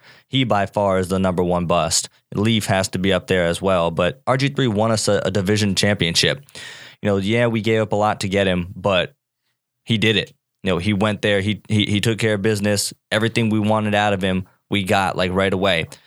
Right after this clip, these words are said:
It's unfortunate that he had a history, you know, injury history, uh, and, and kind of an injury plagued career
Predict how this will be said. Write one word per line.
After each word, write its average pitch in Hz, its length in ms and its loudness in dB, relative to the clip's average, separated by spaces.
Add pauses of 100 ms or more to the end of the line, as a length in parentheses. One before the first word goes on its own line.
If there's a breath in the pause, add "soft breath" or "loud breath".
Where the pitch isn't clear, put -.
(240 loud breath)
It's - 160 0
unfortunate 101 680 -2
that 98 140 2
he 98 40 0
had 98 140 2
a 90 80 2
history, 135 460 -2
you 101 100 -2
know, 98 160 2
injury 113 480 0
history, 101 540 0 (460 loud breath)
uh, 90 420 0 (100)
and, 90 400 0
and 92 300 -2 (100)
kind 113 180 -2
of 104 60 -2
an 101 80 0
injury 107 280 0
plagued 113 420 -2
career 98 520 0